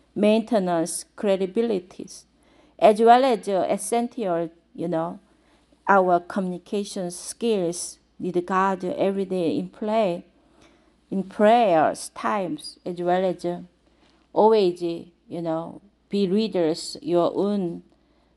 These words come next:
do not own leaders, be, need God's laws. You know, we have a global laws, we have our,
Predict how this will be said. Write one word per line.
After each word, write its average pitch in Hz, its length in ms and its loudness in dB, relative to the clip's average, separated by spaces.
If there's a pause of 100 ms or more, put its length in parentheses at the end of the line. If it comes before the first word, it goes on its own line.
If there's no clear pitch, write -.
(160)
do 202 120 0
not 202 400 0
own 196 360 -2
leaders, 175 680 -6 (120)
be, 180 400 -2 (640)
need 175 300 -2
God's 180 680 -6
laws. 165 680 -2 (260)
You 131 120 -10
know, 160 220 -4
we 175 180 -4
have 170 200 2
a 165 100 -4
global 185 440 0
laws, 190 480 -2 (460)
we 214 160 2
have 214 240 6
our, 202 600 2